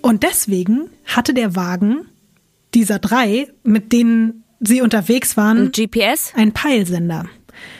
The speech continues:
Speaker 1: Und im ersten Moment sind natürlich alle vollkommen aus dem Häuschen und sagen so, „Oh mein Gott“, als sie dann das Auto und die drei Leichen auch finden, „wir haben hier wahrscheinlich jetzt die nächsten Infos, die wir bislang hatten, um an dieses Phantom ranzukommen.“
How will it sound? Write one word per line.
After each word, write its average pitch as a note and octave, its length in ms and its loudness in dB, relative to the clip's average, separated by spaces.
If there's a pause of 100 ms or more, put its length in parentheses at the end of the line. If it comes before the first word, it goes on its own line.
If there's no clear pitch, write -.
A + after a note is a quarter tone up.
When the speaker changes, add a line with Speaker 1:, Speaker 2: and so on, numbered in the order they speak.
(680)
Speaker 1:
Und C4+ 180 0
im C4 140 2
ersten D4 340 0
Moment A3+ 340 2
sind A#3+ 200 2
natürlich A#3 340 -4
alle B3 180 0
vollkommen A#3 460 -2
aus A#3 140 -2
dem G#3+ 120 2
Häuschen C4 280 -2
und A3+ 80 2
sagen A3 180 0
so, G#3+ 220 0
„Oh C#4 160 0
mein B3 260 2
Gott“, A#3 240 -2
als A#3 180 -4
sie - 60 0
dann G#3+ 140 2
das G3 120 -6
Auto B3 320 0
und A3+ 200 0
die A3 40 -4
drei F#3+ 200 -2
Leichen A#3 320 0
auch - 140 -6
finden, A3+ 340 2
„wir F#3+ 160 0
haben A#3+ 160 2
hier A3+ 460 0
wahrscheinlich A3+ 800 0
jetzt G3 280 -2 (720)
die A3 100 6
nächsten A#3+ 500 2
Infos, B3+ 360 0
die G#3 120 0
wir G#3+ 100 0
bislang G3 380 -2
hatten, A#3+ 280 2
um B3 280 0
an A#3 140 -2
dieses F#3+ 240 -4
Phantom C4+ 420 0
ranzukommen.“ G3 760 -2